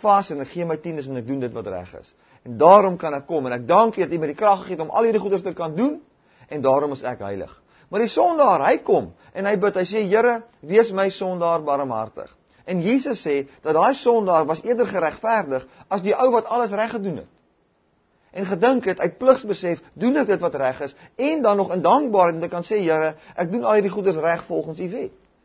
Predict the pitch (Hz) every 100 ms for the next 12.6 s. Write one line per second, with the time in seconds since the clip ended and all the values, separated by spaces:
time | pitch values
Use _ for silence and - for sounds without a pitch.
0 | _ _ _ _ 208 202 320 339 285 208
1 | 226 202 180 214 202 233 254 247 - 269
2 | 180 - 127 95 - _ _ _ _ -
3 | 196 208 - 262 262 - 262 220 - 190
4 | 190 - 262 160 - - - 135 196 196
5 | - 294 - 170 151 - 196 190 180 247
6 | 226 165 147 135 170 233 247 202 226 202
7 | 139 - - - 139 147 240 262 - 226
8 | - - 170 175 208 196 - 233 180 98
9 | - _ _ _ _ _ _ 160 226 -
10 | 302 320 277 202 147 180 147 220 269 220
11 | 233 196 175 156 - 254 311 285 226 208
12 | 170 - 156 123 95 -